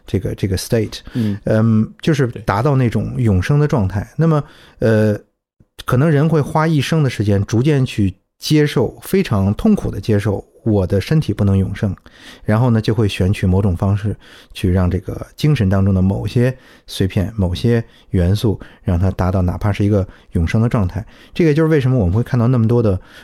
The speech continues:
Speaker 1: monument、statue，那些那个，呃，就是政治家们喜欢为自己树碑立传嘛，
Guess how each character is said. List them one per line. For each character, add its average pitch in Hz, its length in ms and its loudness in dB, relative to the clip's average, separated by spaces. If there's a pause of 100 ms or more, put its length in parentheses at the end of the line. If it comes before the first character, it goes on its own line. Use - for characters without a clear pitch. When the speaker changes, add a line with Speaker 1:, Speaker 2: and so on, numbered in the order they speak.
Speaker 1:
monument、 127 600 2 (340)
statue， - 540 -4 (420)
那 107 100 2
些 104 340 2
那 107 160 0
个， 113 360 -8 (360)
呃， 95 380 0 (340)
就 127 120 0
是 123 60 0 (100)
政 208 160 2
治 131 80 2
家 120 140 2
们 117 120 0
喜 95 200 -2
欢 95 360 0 (180)
为 120 340 2
自 113 160 -2
己 101 320 -6
树 - 180 -2
碑 113 140 0
立 107 100 2
传 123 180 2
嘛， 90 220 0